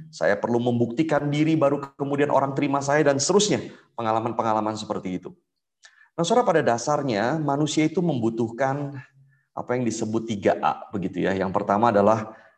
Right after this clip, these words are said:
acceptance. Saudara, artinya kita merasa diterima di dalam sebuah keluarga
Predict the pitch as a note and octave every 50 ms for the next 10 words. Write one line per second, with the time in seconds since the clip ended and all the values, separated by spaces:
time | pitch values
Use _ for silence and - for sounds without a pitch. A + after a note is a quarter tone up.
0 | _ _ _ - G2+ - - - A#2+ - - - G2 D#2 D2 - - - - -
1 | - _ _ _ _ _ _ _ _ _ _ _ _ _ _ _ - - - -
2 | - - B2+ C#3 E3+ F#3+ F3+ - - - - - - - - - C3+ C3+ - A#3+
3 | A3 F#3 B2+ G2+ G2 A#2 D3 D#3 D#3+ - - - - - - - - - - F3+
4 | E3+ E3+ A3+ A3 G#3+ G3+ F#3 F#3 F3+ - G3 F#3 D#3 D#3+ D#3+ - - G3 G3 F3+
5 | - - - - - - - - - _ _ - C3 C3+ C3+ C3+ C#3+ C#3+ C#3+ -
6 | - D#3 C#3 C3+ C3 C3+ C3+ B2 A#2+ - - - D#3 C#3+ C#3 C3+ B2+ B2+ A#2+ A#2
7 | G#2 G2 G#2+ G2+ G2 G2+ G#2 - - -